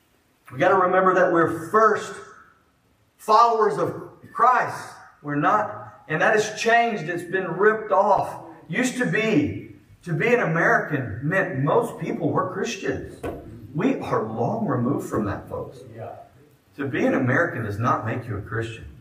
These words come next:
Speaker 1: right? Any more than me flying on an airplane across the ocean makes me a pilot, right? Just 'cause I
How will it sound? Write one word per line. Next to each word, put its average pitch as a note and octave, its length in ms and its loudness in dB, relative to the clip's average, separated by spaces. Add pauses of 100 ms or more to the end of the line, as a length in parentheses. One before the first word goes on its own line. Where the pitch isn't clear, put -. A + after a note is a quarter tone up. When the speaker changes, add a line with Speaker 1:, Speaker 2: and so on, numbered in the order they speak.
Speaker 1:
right? G#2 320 -6 (640)
Any D3 200 -4
more C3 280 0
than G2+ 140 0
me B2 160 -2
flying A#2 480 0
on G2 520 -2
an - 300 -6 (160)
airplane G2 800 0
across A2 340 0
the G2 100 -2
ocean G2+ 360 -2
makes G2+ 200 -2
me G2+ 140 -4
a - 40 -4
pilot, C3+ 540 0
right? - 200 -8
Just - 140 -18
'cause G#2+ 120 -10
I - 140 -4